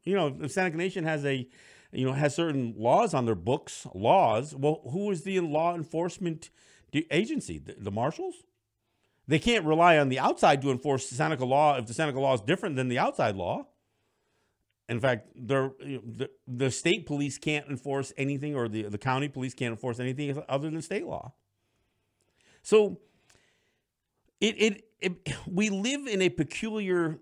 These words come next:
time and place because of what exists today on our territories as far as autonomy and distinction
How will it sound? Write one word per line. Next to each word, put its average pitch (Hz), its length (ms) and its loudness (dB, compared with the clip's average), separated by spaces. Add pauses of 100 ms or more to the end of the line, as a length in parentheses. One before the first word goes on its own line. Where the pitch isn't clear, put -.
(160)
time 175 480 -2
and 127 160 0
place - 600 -4 (520)
because 135 600 -2 (520)
of 127 200 2
what 127 420 0 (1160)
exists 127 680 0
today 143 640 0
on 143 220 0
our 147 140 -2
territories 98 880 -6 (400)
as 113 180 -2
far 117 440 4
as 104 340 -6 (420)
autonomy 113 920 -2 (120)
and 107 520 -4
distinction 110 800 -4